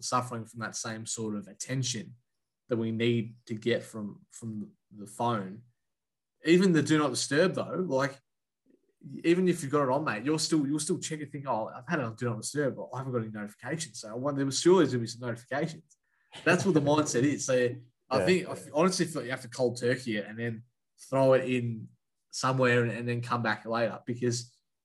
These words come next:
Speaker 1: when you realize that you don't actually need the phone throughout the day, there's just so much more potential to get things done. And I was a, guilty of this more than anyone, but I've done it. I reckon I've done it every day for the past week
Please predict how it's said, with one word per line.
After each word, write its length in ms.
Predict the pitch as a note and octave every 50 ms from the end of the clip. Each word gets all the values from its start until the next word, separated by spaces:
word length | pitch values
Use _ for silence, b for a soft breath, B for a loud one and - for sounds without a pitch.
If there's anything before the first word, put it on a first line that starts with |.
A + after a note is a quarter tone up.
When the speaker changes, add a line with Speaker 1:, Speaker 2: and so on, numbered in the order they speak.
| _ _ _ _ _ _ _ _ _ _ _ _
Speaker 1:
when 260 | - C#3+ C#3+ F#3 G3+ A3+
you 160 | A#3 G#3+ E3
realize 720 | C3 C3+ D3 E3 F3 E3 C#3 A2+ G#2+ A#2 - G3 F#3+ C#3+ C#3
that 120 | C3+ B2+
you 160 | B2+ B2+ B2
don't 260 | A#2+ A#2+ C3 D#3 D#3
actually 400 | C#3 C3 A#2+ - - - B2+ A#2
need 460 | A2+ A2 G#2+ A#2 C3+ D#3+ D#3+ C#3+ A#2+ A2+
the 80 | G#2
phone 360 | - - A2+ A2 G#2+ G#2 A2
throughout 260 | - - - A#2+ G#2 G#2
the 60 | G#2+ G#2+
day, 160 | B2 C3 - - - _ _ _ _ _ _ _ _ _ _ _ _ _ _ -
there's 200 | C#3+ C#3+ C3+ - -
just 160 | F3 E3 - -
so 80 | F3+ F3
much 160 | F#3 F3+ F3+
more 140 | F3+ D#3 D3
potential 480 | - A#2+ - - - C3+ C3 - A#2+
to 60 | A2+ A2
get 180 | A#2+ A#2 B2
things 240 | A#2+ A2+ A2 G#2+ -
done. 320 | - G2+ A#2 C3 B2 - - - A#2+
And 300 | B2+ B2 B2 B2 A#2+ - - - _ _ _ _ _ _ _ _ _ _ _ _ _ _ _ -
I 160 | C#3 C#3+ D#3+
was 200 | E3+ D#3 C#3+ C3
a, 200 | C3 C3 C3+ - - - _ _ _ - B2+ - -
guilty 320 | - C#3 C#3+ C3+ - B2+
of 60 | A#2
this 180 | A#2 A2+ - -
more 160 | A#2 A#2 A2+
than 140 | G#2+ G#2+ A2+
anyone, 300 | C3+ E3 E3+ B2+ A2 G#2
but 140 | A#2 B2+ A#2
I've 140 | B2 C3+ B2+
done 220 | D#3 D#3+ E3 D#3
it. 100 | C3+ - - _ _ -
I 60 | C#3
reckon 180 | D3 D#3 E3 E3
I've 80 | C3
done 260 | A#2+ C3 A#2+ A2+ A2 A2
it 60 | B2+
every 220 | C3 B2+ C3 B2
day 200 | A#2 A2+ A2+ A#2
for 80 | A#2 -
the 80 | A#2
past 300 | G2+ - A#2+ A2 G#2 - -
week 300 | A2 A2+ A2 A#2+ - -